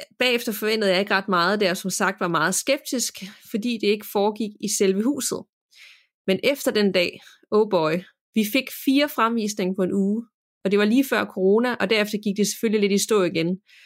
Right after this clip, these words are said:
Så vi har ikke solgt huset endnu, men vi har også haft fire ret positive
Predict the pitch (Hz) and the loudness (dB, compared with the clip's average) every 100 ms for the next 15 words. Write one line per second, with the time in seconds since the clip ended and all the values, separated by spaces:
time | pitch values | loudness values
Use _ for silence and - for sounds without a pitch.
0 | - 214 196 220 254 - 262 233 240 233 | -6 0 2 2 2 0 0 2 2 0
1 | - 190 226 320 - 214 202 196 202 202 | 2 2 2 0 -2 0 2 2 2 2
2 | 220 226 214 - 226 226 196 - - 214 | 0 -2 -2 -2 0 0 -2 -2 0 0
3 | 208 208 | 0 -2